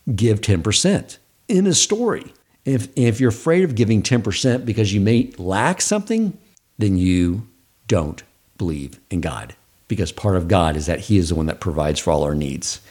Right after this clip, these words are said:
It's amazing. I've seen, like, people who don't have a lot of financial resources, no issue giving.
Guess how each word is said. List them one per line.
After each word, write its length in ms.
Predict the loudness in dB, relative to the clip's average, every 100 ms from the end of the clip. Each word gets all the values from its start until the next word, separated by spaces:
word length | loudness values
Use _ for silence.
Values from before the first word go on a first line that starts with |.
| -20 -20 -6
It's 160 | -2
amazing. 380 | 2 2 2 0
I've 120 | -4
seen, 280 | -2 0 2
like, 180 | 0 -2
people 320 | -2 0 0
who 480 | 2 2 2 0 -2 -8 _ -20 -8
don't 200 | -4 -2
have 180 | 0 0
a 40 |
lot 120 | 0 0
of 60 |
financial 280 | 0 -2 -2
resources, 1000 | 0 0 0 0 0 -2 -2 -4 -8 -14 _ _ _
no 200 | 2 6
issue 260 | 6 4 2
giving. 460 | 0 -2 -2 -4